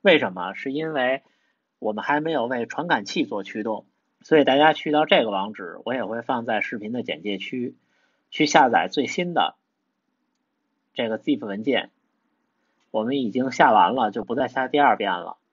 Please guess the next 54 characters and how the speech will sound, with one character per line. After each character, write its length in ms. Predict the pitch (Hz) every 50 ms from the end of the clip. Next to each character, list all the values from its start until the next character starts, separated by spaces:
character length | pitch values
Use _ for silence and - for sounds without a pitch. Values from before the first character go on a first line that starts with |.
| _ _ _ _ _ _
下 200 | _ - 143 135
载 120 | 123 113
完 160 | 104 107 117
这 160 | 123 - 143 135
个 80 | 135
zip 200 | 131 - 139 127
文 200 | 120 110 110 113
件 160 | 127 139 131
以 80 | 120 104
后， 180 | 98 117 117 104
我 60 | 90
们 140 | 90 104 117
解 100 | 113 -
压 220 | 101 107 117 120
缩。 320 | 113 - 147 143 139 - - _ _ _ _ _ _ _ _ _ _ _ _ _ _ _ _ _ _ _ _ _ _ _ _ _ _ _ _ _ _ _ _ _ _ _ _ _ _
大 100 | - 131
家 160 | 127 139 147
看 220 | 143 - - 143 139
到 160 | 131 120 113
它 160 | - - 143
里 160 | 143 127 101
边 160 | 90 107 117 120
有 140 | 104 175
这 120 | 185 - 147
么 100 | 120 110
多 160 | 117 127 127
东 220 | 123 135 135 139 123
西， 240 | 117 - 143 - _ _ _ _ _ _ _ _ _ _ _ _ _ _ _
这 200 | - 196 185 156
个 120 | 139 151
是 120 | - - 156
个 80 | 127
软 240 | 110 101 92 80 85
件， 400 | 95 - - 147 113 95 92 98
是 260 | - - - 113 107
看 420 | 104 - - - 147 123 110 110 110
各 160 | - 131 113
种 180 | 104 90 82 85
监 220 | - 135 135 143
控 260 | 139 143 131 107 104
温 160 | 110 143 147
度 180 | 160 156 120 90
的， 200 | - 73 58 - - _ _ _ _ _ _ _
各 80 | - -
种 140 | 117 107 98
监 120 | - 147
控 160 | 147 147 151
数 200 | 147 - - 160
据 200 | 147 - 185 127
的。 140 | - - - - _ _ _ _ _ _ _ _ _ _ _ _ _ _ _ _ _ _ _ _ _ _ _
这 180 | - 180 165 147
些 280 | - - 143 131 131
就 160 | 123 143 120 110
是 360 | - - 113 107 98 95